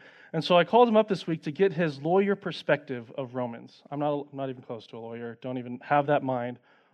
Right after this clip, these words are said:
Obviously, I'm a pastor and Pastor Chris. So we have our pastoral conversations about Romans, but I wanted to get another perspective of, like, a lawyer. You know, Paul had a judicial mind of being a Pharisee, and so I wanted to see, is there anything that I don't see? Uh, and so I asked him, I said, "What are your thoughts on Romans,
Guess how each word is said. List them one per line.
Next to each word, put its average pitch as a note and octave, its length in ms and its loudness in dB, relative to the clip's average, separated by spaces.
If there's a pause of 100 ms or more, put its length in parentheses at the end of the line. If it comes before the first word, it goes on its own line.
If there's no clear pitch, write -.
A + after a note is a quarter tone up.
Obviously, B2+ 380 -8
I'm B2+ 140 -6
a - 20 -8
pastor C#3+ 480 0
and C3 100 -6 (360)
Pastor C#3 240 0
Chris. F#3+ 240 4
So F#3 80 2
we G#3 160 4
have A3 200 8
our F3 120 6
pastoral G3+ 520 6
conversations E3+ 720 0
about D3+ 260 8
Romans, E3 460 4 (320)
but F3 80 2
I E3+ 60 8
wanted G3+ 240 6
to - 20 -8
get F#3+ 140 6
another F3 260 8
perspective E3 540 2
of, C3 120 -2
like, C#3+ 140 0
a D3 60 0
lawyer. F#3+ 640 4 (300)
You E3 80 -12
know, D#3 100 -10
Paul G3+ 260 4
had F#3+ 180 4
a E3 60 2
judicial E3 640 -2
mind D#3+ 400 6
of D3 80 -6
being D#3+ 200 0
a C3+ 60 0
Pharisee, F3 560 -2
and D3+ 100 -2
so D3+ 160 0
I C#3+ 40 4
wanted D#3+ 260 -2
to - 80 -20
see, E3 300 -6 (260)
is C#3 120 -6
there E3 120 4
anything G3+ 440 4
that E3 260 8
I E3+ 120 8
don't D#3 220 2
see? B2 360 -12 (360)
Uh, C#3+ 200 6
and C#3+ 100 2
so F#3 140 4
I E3+ 60 8
asked C4 280 6
him, C#3+ 140 2
I - 20 0
said, E3 140 0
"What F#3+ 160 4
are - 20 4
your G3+ 160 4
thoughts G3 340 6
on D#3 160 4
Romans, F3+ 540 4